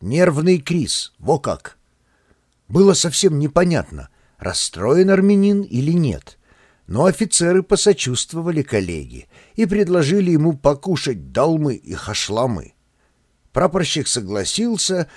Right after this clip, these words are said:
и доел всё, что осталось на столе.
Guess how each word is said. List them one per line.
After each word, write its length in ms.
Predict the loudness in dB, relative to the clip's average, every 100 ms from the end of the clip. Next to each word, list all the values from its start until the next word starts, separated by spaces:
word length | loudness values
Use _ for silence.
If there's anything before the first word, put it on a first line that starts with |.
| -10
и 120 | -2
доел 420 | 2 4 4 2
всё, 320 | 2 -2 0 0
что 240 | 0 -4
осталось 540 | -4 -4 -4 -2 -4
на 100 | -4
столе. 520 | -8 -6 -8 -8 -12